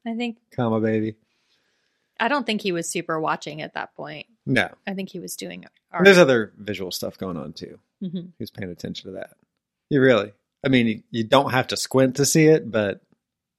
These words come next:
Speaker 2: you have to notice it.
Speaker 1: Yeah.
Speaker 2: Yeah. Anyway, the later stuff, man.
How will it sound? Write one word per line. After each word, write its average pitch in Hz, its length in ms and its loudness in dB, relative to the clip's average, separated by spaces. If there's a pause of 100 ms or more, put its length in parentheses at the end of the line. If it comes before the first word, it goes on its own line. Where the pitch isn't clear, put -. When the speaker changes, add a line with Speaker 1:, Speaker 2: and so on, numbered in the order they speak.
Speaker 2:
you 120 100 0
have 120 100 0
to 104 80 -6
notice 98 400 -6
it. - 180 -16 (420)
Speaker 1:
Yeah. 175 240 -8 (200)
Speaker 2:
Yeah. 92 220 -8 (420)
Anyway, 120 460 4 (360)
the 135 80 4
later 175 280 10
stuff, 98 420 0 (260)
man. 107 360 2